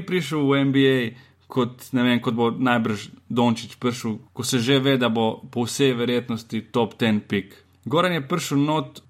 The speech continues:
v second roundu kot en mali žgoljo, kar en Evropejec. In itak Amerika je cela taka, da, da komaj čaka, da ti da ono nalepko Euro Trash.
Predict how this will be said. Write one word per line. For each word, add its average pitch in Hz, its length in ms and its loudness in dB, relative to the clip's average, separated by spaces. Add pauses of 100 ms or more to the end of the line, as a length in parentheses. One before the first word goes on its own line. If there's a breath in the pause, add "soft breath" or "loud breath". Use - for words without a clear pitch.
(160)
v 113 100 -4
second 139 560 -2
roundu 127 560 2 (640 soft breath)
kot 123 400 -2 (480)
en 131 160 0
mali 131 400 2
žgoljo, 117 640 0 (260)
kar 139 320 0
en 123 400 0 (600)
Evropejec. 135 960 0 (320 soft breath)
In 131 120 4
itak 143 260 0
Amerika 135 400 2
je 117 60 -2
cela 127 280 0
taka, 127 300 -2
da, 107 380 -2
da 110 440 -2 (300 loud breath)
komaj 131 280 0
čaka, 120 380 -2
da 110 100 -2
ti 117 100 -4
da 110 200 2
ono 107 220 0
nalepko 107 640 -4
Euro 117 400 2
Trash. 127 640 -2